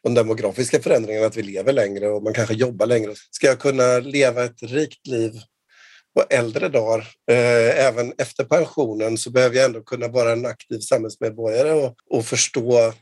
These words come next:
samtiden. Hur tänker du där om, om det här ansvaret kring det livslånga lärandet som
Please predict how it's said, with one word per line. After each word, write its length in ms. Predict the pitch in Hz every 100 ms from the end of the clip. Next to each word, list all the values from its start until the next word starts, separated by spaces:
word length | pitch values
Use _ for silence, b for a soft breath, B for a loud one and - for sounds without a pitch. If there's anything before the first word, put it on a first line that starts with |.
| -
samtiden. 760 | - 143 120 110 120 113 110 127
Hur 120 | 135
tänker 360 | 175 180 156 -
du 120 | -
där 220 | 208 131
om, 200 | 131 131 _ _ B B B B
om 140 | 139
det 80 | 139
här 160 | 139 -
ansvaret 1000 | 160 151 123 - - 113 117 127 - -
kring 200 | - 208
det 80 | 160
livslånga 420 | 170 - 135 120
lärandet 480 | 131 123 98 104 107
som 380 | - 110 120